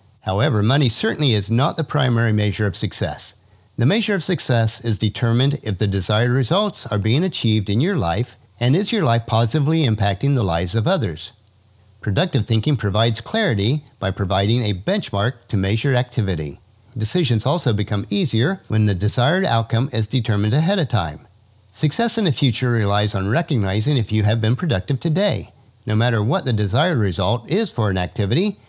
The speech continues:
it can be improved through good thinking that turns ideas and dreams into results. And once again, there are five ways that you can learn how to become a more productive thinker.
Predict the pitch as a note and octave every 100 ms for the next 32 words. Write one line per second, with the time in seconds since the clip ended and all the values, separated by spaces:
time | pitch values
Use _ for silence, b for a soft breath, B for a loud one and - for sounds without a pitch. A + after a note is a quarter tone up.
0 | B - G#2 G#2 G2 F#2+ F2 - G#3+ G3
1 | - - G2+ F#2 F#3 F#3+ D3 B2 C3 C3
2 | A#2 - F2+ - G#2 F#2+ F2+ F2 C#3+ F3+
3 | F#3 F#3 D3 A2 G2 F#2+ - - - F3+
4 | F3 E3 F3+ B2 D#2+ D#2 - - - _
5 | _ _ _ - D#3 F#3+ - C3 F#3+ B2
6 | G#2+ F#2+ - G#3+ C3+ G2+ A#2 B2 C3 A3
7 | A2+ F#2+ F2 A#2+ A2+ F2+ F2 G2+ G#2+ G2
8 | F2+ F#2 G#2+ D3 D#3 G#2+ G2 G#2+ - G#2+
9 | E2+ D#2+ C#2+